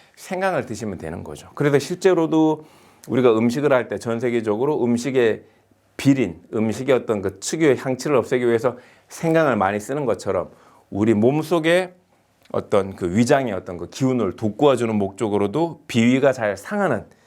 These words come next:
그, 그분 특징의 어떤 그 소화기를 좋아지게 하기 위해서도 위장의 기운, 이 생강을 쓴다라고 하는 거죠.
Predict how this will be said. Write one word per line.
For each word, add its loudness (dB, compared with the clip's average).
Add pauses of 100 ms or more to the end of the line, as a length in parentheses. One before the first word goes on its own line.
(180)
그, -4
그분 0
특징의 0
어떤 0
그 -4
소화기를 2
좋아지게 0
하기 -2
위해서도 -2 (260)
위장의 0
기운, -6
이 -12
생강을 -2
쓴다라고 -2
하는 -10
거죠. -14